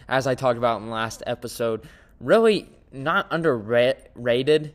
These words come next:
and he's gotten a lot of credit for their playoff run last year, which won them a championship. I mean, Mans is averaging about fifteen points, and he's shooting forty-one percent from three as a center.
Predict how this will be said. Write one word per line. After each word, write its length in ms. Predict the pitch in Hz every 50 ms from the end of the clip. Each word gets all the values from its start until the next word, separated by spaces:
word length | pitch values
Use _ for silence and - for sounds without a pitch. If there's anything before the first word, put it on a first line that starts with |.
| - -
and 140 | 131 127 127
he's 220 | 135 147 139 123
gotten 180 | 147 156 151 151
a 60 | 147
lot 160 | 143 143 131
of 80 | 120 -
credit 580 | - - - 123 117 120 123 120 - - - _
for 420 | - - - - - 120 123 123 113
their 160 | 117 113 104
playoff 720 | - _ _ - - - 127 117 113 113 113 113 - -
run 200 | 123 113 110 110
last 380 | 107 104 107 110 107 - - -
year, 100 | 117 113
which 280 | 107 110 107 - -
won 160 | 113 110 110 110
them 100 | 107 107
a 40 |
championship. 1000 | - - - 123 117 113 110 - 110 110 117 - - 131 127 123 - - _ - - - - - - - - - - _ _ _ _ _ _ _ _ _ _ _ _ _ _ -
I 80 | 131 139
mean, 180 | 143 139 131
Mans 300 | 131 139 165 196 214 214
is 100 | 226 208
averaging 320 | 247 233 190 196 202 202 185
about 320 | 165 175 139 104 - -
fifteen 480 | - 160 190 - - - 208 196 180 -
points, 520 | - - 165 175 185 175 135 - - -
and 80 | 135 151
he's 80 | 156 147
shooting 340 | - 185 185 196 175 139
forty-one 560 | 113 - - - 143 156 165 170 175 180 180 -
percent 380 | - 147 - - 170 151 143
from 160 | - 151 135
three 420 | - - 131 127 135 139 139 139 120
as 220 | 95 123 120 -
a 120 | 117 113 107
center. 800 | - - - - 131 135 123 - - - 113 113 - 110 -